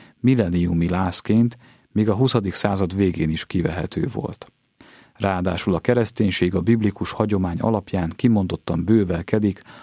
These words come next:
apokaliptikus hangvételű történetekben, nem ritkák a régi vi-, világ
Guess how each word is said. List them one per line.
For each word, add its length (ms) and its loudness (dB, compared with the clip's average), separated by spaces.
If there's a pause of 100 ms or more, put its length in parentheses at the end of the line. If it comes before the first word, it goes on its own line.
(220)
apokaliptikus 880 -2
hangvételű 580 -2
történetekben, 1000 -2 (300)
nem 240 0
ritkák 500 -2
a 60 0
régi 320 2
vi-, 200 0
világ 520 -2